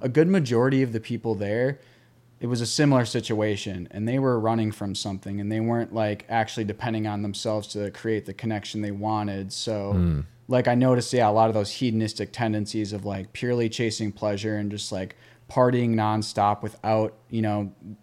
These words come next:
Speaker 1: not really using any of these substances with intention. I'm sure there's a few people here and there that would use plant medicines intentionally and to open themselves up and for self-discovery and stuff like that. But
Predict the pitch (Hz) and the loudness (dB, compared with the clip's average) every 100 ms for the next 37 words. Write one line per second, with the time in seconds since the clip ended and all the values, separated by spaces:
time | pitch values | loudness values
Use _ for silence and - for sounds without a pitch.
0 | _ 120 120 131 117 123 120 117 113 98 | _ -2 2 2 2 2 2 2 0 0
1 | 110 107 98 104 - 104 - 101 104 101 | 0 0 -2 -4 -4 -6 -6 -8 -8 -6
2 | 113 107 101 101 104 98 95 110 170 175 | -6 -4 -6 -6 -8 -8 -8 -6 0 4
3 | 151 131 139 127 127 127 123 123 117 123 | 4 2 0 2 0 0 0 0 2 2
4 | 120 117 107 104 101 - - - 123 123 | 0 0 0 -2 -6 -10 -20 -8 -2 -2
5 | 110 127 117 107 110 110 113 104 107 101 | 0 0 0 2 0 0 -2 -2 -2 -4
6 | 110 104 - 107 104 104 101 98 - 104 | -4 -4 -4 -4 -2 -2 -4 -6 -6 -6
7 | 101 - 110 110 107 98 110 101 104 104 | -6 -4 -2 0 0 -2 -2 -2 -2 -4
8 | 104 104 98 95 120 104 - - 120 104 | -4 -6 -6 -8 -4 -4 -6 -8 -6 -4
9 | 101 101 98 113 104 107 98 - 110 107 | -4 -6 -6 -8 -8 -8 -10 -6 -4 -2
10 | 101 107 104 | -4 -4 -4